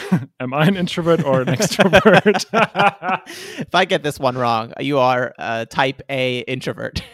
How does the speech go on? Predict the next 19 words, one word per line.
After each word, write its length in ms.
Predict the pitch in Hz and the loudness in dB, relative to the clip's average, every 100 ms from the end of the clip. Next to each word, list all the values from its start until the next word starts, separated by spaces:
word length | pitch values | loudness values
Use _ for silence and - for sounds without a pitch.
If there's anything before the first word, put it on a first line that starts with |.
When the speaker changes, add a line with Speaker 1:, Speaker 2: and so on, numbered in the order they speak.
| - _ _ | -20 _ _
Speaker 2:
<laughs> 380 | _ _ _ - | _ _ _ -10
Speaker 1:
I 100 | 123 | -8
will 200 | 127 127 139 | -8 -8 -6
literally 440 | 135 139 - 131 | -4 -4 -6 -10
quit 220 | - 135 | -8 -8
the 80 | 131 | -8
podcast. 540 | - 127 - 117 - - | -10 -10 -10 -14 -14 -18
Yes, 220 | - - | -18 -14
you're 120 | 139 - | -16 -14
correct. 500 | 139 82 82 - - _ _ - - _ _ _ _ _ _ _ _ - | -12 -12 -14 -20 -20 _ _ -20 -20 _ _ _ _ _ _ _ _ -6
Um, 400 | 123 123 127 - | -4 -2 -4 -6
what 180 | 139 170 | 0 0
is 100 | 190 | 2
my 160 | 180 185 | 2 0
favorite 440 | - 143 180 202 | 0 0 0 -4
season 360 | - - 180 180 | -8 -6 -2 -2
of 140 | 156 | -2
the 60 | 139 | -6
year? 460 | 127 160 110 98 | -6 -6 -6 -10